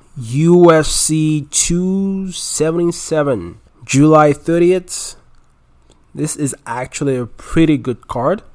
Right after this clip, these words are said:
I mean, on a scale of one to ten, I'd say it's, um, it's a good four. So it, it is worth the watch. So I'm just gonna go through some of the matchups that I think are probably gonna be very interesting,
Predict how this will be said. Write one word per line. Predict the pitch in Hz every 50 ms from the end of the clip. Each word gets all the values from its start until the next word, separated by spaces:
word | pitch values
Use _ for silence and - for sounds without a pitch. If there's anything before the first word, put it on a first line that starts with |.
| _ -
I | - 151
mean, | 147 151 147 143 139
on | 135 139
a | 139
scale | - - - 175 170
of | 151 139
one | 135 123 139 139 135
to | 120 117
ten, | 113 - - 131 123 127 127 135 147 - - _ _ _ _ _ _ _ _ _ _ _ _ _
I'd | - 175 165
say | - - 185 180 165
it's, | 156 - - 165
um, | 156 143 143 139 139 139 135 131 131 - _ _ _ _ _ _ _ _ _ _ -
it's | - -
a | 185
good | 175 170 170 170 165 156 156 - 196 202 196 175
four. | - - - - 156 123 107 107 123 143 156 170 - _ _ _ _ _ _
So | - -
it, | 151 143 139 - -
it | - 160 160
is | 175 185 185 151 131 131 -
worth | - 139 135 147 147 135 -
the | 131 120
watch. | 120 113 110 98 95 - - - _ _ - _ _
So | - - 156 156
I'm | 160 165
just | 185 190 185
gonna | 240 233 196
go | 170 143 165 160 160 160
through | 139 - - 143 151 151 151 143
some | - - - - - 147 143 139 139 143
of | 143 131 123
the | 135
matchups | 131 131 123 123 120 120 117 - - 123 117 113 117 - - -
that | 127 117
I | 117 117
think | 113 - 123 117 110 107 113 110 110 - - - - - -
are | - 117 110 113 113 107
probably | - - - - 139 131 123 123 120 123 120 117
gonna | 117 - 117 113
be | 113 113 110
very | 113 107 107 104
interesting, | 104 117 127 - 160 147 - - 175 180